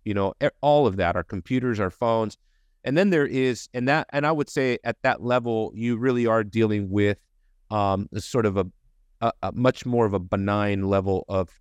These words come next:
of transhumanist tech. Uh, but internal, uh, type, uh, transhumanist technology is the technology that goes inside of you.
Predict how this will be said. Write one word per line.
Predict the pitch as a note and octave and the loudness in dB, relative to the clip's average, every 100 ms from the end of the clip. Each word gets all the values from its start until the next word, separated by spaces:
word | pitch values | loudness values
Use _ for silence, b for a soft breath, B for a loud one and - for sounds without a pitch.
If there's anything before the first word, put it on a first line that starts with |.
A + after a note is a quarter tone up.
| _ - | _ -6
of | F#2+ E2 - | -4 -4 -4
transhumanist | A2+ G2 - G#2 F#2 F2 - | -2 -2 -2 -4 -2 -4 -8
tech. | - F#2+ - - _ _ _ _ - | -2 -2 -4 -20 _ _ _ _ -4
Uh, | A#2 A2 | 2 2
but | A2+ A2+ _ _ _ - _ _ _ E3+ | 2 -2 _ _ _ -20 _ _ _ 2
internal, | E3+ C#3+ - - D#3+ F3 A2 F#2 - _ A2+ | 4 2 -2 -2 0 2 2 0 -4 _ -2
uh, | G#2+ G2 F2+ _ _ _ _ _ | 0 2 0 _ _ _ _ _
type, | C3+ B2 - _ _ _ _ _ - | 0 0 0 _ _ _ _ _ -6
uh, | A2 | -4
transhumanist | F#2 C#3 A#2+ - C3 A#2 - | -2 -2 -2 0 0 0 0
technology | G#2+ G#2+ A2+ D3 A2+ G#2 G2+ - _ _ _ _ _ _ _ _ _ - | -2 0 2 2 2 2 0 -2 _ _ _ _ _ _ _ _ _ -4
is | A#2+ | -2
the | B2+ | 0
technology | E3+ D3+ C3 C3+ C3 A#2 | -2 0 0 2 2 0
that | G#2+ G2+ | -2 2
goes | A2+ G#2 | 0 2
inside | F#2+ - A#2+ B2 A2 | -4 0 2 2 2
of | F#2 | -4
you. | D#2 | -10